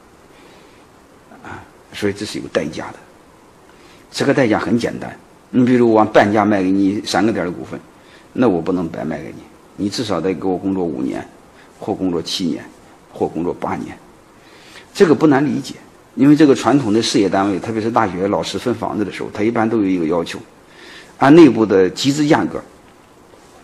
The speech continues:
每个职工分一套房子。但是有一个什么条件呢？就是必须在这工作十年，工作不够十年，原价收回，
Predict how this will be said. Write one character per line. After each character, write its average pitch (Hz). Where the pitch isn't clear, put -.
每 101
个 131
职 127
工 117
分 113
一 110
套 107
房 78
子。 -
但 127
是 131
有 120
一 123
个 113
什 104
么 117
条 78
件 92
呢？ 76
就 127
是 110
必 143
须 120
在 107
这 107
工 101
作 95
十 -
年， 80
工 139
作 131
不 117
够 107
十 101
年， 92
原 92
价 95
收 92
回， 58